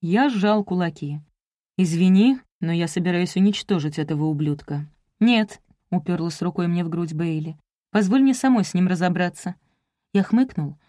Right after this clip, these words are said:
сжав губы в тонкую линию. Дыхание моё стало прерывистым. Моррисон стоял так близко, что я практически видел,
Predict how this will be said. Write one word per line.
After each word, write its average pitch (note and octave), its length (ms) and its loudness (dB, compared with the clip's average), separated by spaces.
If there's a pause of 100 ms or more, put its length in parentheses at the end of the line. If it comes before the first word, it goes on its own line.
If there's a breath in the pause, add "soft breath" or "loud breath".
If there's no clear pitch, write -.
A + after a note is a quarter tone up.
(140)
сжав E3 260 -4
губы G3+ 220 0
в - 60 -8
тонкую F#3 420 0
линию. D3 420 -6 (460)
Дыхание F#3+ 420 2
моё F3 240 -2
стало E3+ 300 -4
прерывистым. E3+ 800 -4 (440)
Моррисон G#3 380 2
стоял G3+ 400 0
так F3 260 -4
близко, F3+ 460 -4
что - 220 -6
я F3+ 140 -2
практически - 600 -6
видел, F#3 440 0